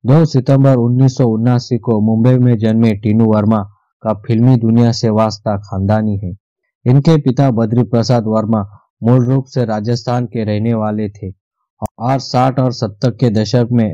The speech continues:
action फिल्मों में घोड़ों की supply का काम किया करते थे। इस दौरान उन्होंने खुद भी इस दौर के कई stars के body double के तौर पर काम किया।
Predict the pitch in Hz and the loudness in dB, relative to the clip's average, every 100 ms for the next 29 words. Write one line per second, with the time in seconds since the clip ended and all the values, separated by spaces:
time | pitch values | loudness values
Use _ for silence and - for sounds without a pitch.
0 | 110 107 127 117 110 104 117 117 117 101 | -4 0 0 0 0 0 2 2 2 0
1 | 113 113 110 117 104 107 104 113 117 110 | 0 0 0 -2 -4 -4 -4 -2 0 -2
2 | 113 104 110 107 104 104 107 101 101 - | -6 -4 -4 -4 -4 -2 -2 -4 -10 -6
3 | 98 - 87 _ _ _ _ _ _ 135 | -8 -8 -14 _ _ _ _ _ _ 0
4 | 156 147 127 131 143 135 123 127 135 131 | 2 4 2 4 4 2 2 2 2 0
5 | 123 127 127 120 123 127 117 117 120 107 | -2 0 2 4 4 4 2 2 0 0
6 | 117 104 120 117 107 113 117 110 - - | -4 -2 0 0 -2 -2 0 -2 -8 -6
7 | 110 101 107 113 107 107 113 110 104 110 | -2 0 0 0 0 0 0 -2 -2 0
8 | 110 101 110 101 107 101 101 101 87 | 0 0 -4 -2 -2 -2 -4 -6 -8